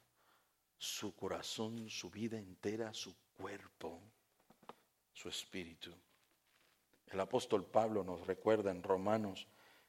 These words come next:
capítulo seis, en la segunda parte del verso: "Como Cristo resucitó de entre los muertos por la gloria del Padre, así también nosotros andemos en novedad de vida", una nueva vida.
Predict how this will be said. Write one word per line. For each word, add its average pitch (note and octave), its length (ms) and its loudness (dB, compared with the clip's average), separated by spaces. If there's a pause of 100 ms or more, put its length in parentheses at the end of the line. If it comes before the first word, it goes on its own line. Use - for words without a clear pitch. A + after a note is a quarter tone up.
capítulo G2+ 500 2
seis, G2 400 2
en F2+ 100 -4
la F2+ 100 0
segunda G2 460 0
parte G2 640 0 (560)
del E2+ 180 -2
verso: G2 460 2 (1200)
"Como B2+ 260 8
Cristo F#3 380 10
resucitó C#3+ 540 10
de D#3 60 10
entre C#3 160 8
los A#2 180 8
muertos C3 400 8
por A2+ 140 8
la G#2+ 100 12
gloria B2 260 10
del G#2 160 10
Padre, B2 300 12
así B2 140 6
también A#2+ 260 8
nosotros A#2+ 480 4
andemos C3+ 580 10
en A2+ 100 4
novedad A2 360 8
de A2 100 4
vida", G#2+ 400 0
una D3 180 6
nueva C#3 280 6
vida. G3+ 400 -2